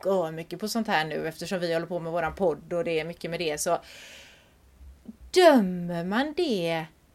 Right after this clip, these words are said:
hos andra som är, som man inte gillar hos sig själv men man ändå ser hos andra, eller dömer vi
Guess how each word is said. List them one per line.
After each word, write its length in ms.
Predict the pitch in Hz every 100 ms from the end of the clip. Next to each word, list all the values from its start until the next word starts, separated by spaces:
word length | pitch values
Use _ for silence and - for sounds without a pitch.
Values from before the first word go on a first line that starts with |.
| _ _
hos 280 | - 196 -
andra 600 | - 269 196 165 156 165
som 280 | 170 202 190
är, 320 | 180 160 151 - _ _ _ _ _ _ - _ _ _ _ _ _ _ _ _ 190 - _
som 180 | - 233
man 100 | 233 -
inte 460 | 277 226 175 -
gillar 460 | 240 247 370 233 160
hos 220 | 165 180
sig 140 | - 185
själv 500 | - 247 359 220 202
men 120 | 202
man 140 | 220
ändå 200 | 220 180
ser 440 | - - 196 156 156
hos 180 | 170
andra, 560 | - 202 170 156 160 156
eller 260 | - 202 180
dömer 580 | 165 - 214 165 156 160
vi 280 | 165 160